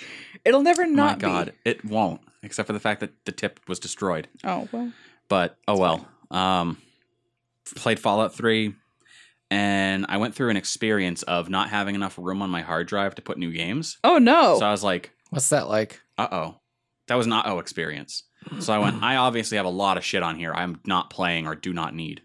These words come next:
Speaker 2: So I freed up, like, four hundred gigs
Speaker 1: Holy shit.
Speaker 2: by uninstalling Neverwinter, was about a hundred. Um,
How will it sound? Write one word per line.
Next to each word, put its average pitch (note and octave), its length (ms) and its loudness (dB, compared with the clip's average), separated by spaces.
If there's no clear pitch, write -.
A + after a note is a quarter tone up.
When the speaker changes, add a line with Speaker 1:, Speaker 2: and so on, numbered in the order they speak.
Speaker 2:
So - 200 0
I G2 100 4
freed B2 320 0
up, A2 220 -2
like, F#2+ 180 0
four A#2 360 0
hundred G2+ 400 -2
gigs - 540 -2
Speaker 1:
Holy G3 200 4
shit. - 680 2
Speaker 2:
by G2+ 240 2
uninstalling G#2 880 0
Neverwinter, B2 640 0
was G#2+ 240 2
about G#2 240 2
a - 20 0
hundred. F2 400 -2
Um, F2 600 0